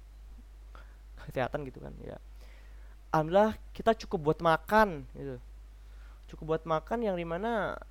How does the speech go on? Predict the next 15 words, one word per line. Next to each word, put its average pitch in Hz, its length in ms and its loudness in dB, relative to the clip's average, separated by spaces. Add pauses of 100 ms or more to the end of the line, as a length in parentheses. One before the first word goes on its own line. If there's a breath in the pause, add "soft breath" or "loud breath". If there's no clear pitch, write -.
ya 123 480 4 (880)
basis 131 460 2
pertama 151 440 0
<laughs> 139 60 4
dari 143 140 8
kita 147 260 -2
hidup 139 300 -4
dan 139 400 -2 (1600 soft breath)
mau 143 180 -2
ngapain 139 380 2
itu 190 80 -10
kan 240 180 0 (140)
ya 135 480 6 (560)
sehat 208 320 6
gitu. 165 180 -4